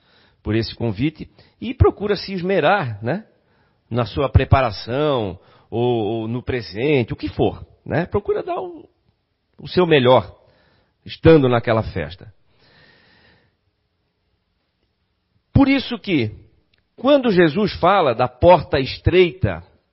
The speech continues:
a porta estreita, ela é difícil de ser transposta. Mas o que que tem do outro lado dessa porta?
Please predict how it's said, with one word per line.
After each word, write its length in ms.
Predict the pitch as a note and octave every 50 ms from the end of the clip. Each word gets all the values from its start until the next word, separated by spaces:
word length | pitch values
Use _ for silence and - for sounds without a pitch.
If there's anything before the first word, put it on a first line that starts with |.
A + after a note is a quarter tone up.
| _ _ _ _ _ _ _ _
a 120 | - D3
porta 600 | - - _ F3 G3 G#3 G3 - - G3 E3+ E3 - -
estreita, 540 | D3 C#3 - - F3+ F3+ G3+ G#3+ G#3 G#3
ela 120 | G3+ G3+ G#3
é 80 | G#3+
difícil 680 | G#3 F#3 F#3+ - - - - A#3 B3+ A#3 - - - C3
de 160 | A2+ G#2+ G#2+
ser 420 | - - A#2 A2 G#2+ G2+ F2 E2+ _ _ _ _ _ _ _ _ _ _ _ _ _ _ _ _ _ _ _ _ _ _ _ _ _ _ _ _ _ _ _ _ _ _ _ _ _
transposta. 880 | _ B2 B2 B2+ A2 - - - - B2+ A#2 - - - - D#2 D#2 - _ _ _ _ _ _ _ _ _ _ _ _ _ _ _ _ _ _ _ _
Mas 180 | F#3 G3+ G3+ A#3+
o 60 | A#3+
que 140 | - - -
que 140 | - B3
tem 280 | G3+ _ - B3 B3 A3+
do 60 | G#3
outro 260 | A3+ A3 - F#3+ G3
lado 380 | F#3 F3+ F#3 G#3 G#3 G3 D3 C3
dessa 300 | A2 A#2+ A2+ - B2+ G#2
porta? 520 | - - A#2 G#2 F#2 D#2 - - D2+ -